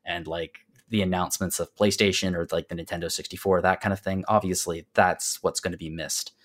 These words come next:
Um, but we miss that already.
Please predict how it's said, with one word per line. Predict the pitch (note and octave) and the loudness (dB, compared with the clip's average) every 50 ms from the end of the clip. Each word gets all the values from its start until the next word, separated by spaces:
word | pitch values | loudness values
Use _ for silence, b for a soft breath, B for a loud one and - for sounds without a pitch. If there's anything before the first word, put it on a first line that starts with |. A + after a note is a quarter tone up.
| b b b b b b b b | b b b b b b b b
Um, | - F#2+ F2 F2+ F2+ F2 F2 - _ _ _ - | -8 -6 -4 -4 -4 -6 -6 -8 _ _ _ -6
but | D#2+ - - - | -6 -6 -4 -6
we | A2 A2 A2 A2 | -2 0 2 2
miss | G#2+ G#2+ A#2+ A2+ - - | 2 2 2 2 0 0
that | - A#2 A#2 B2 | 2 4 6 6
already. | A#2+ A2 G2 G2 G#2 G#2 F2 - - - | 8 8 8 8 6 4 2 -4 -6 -12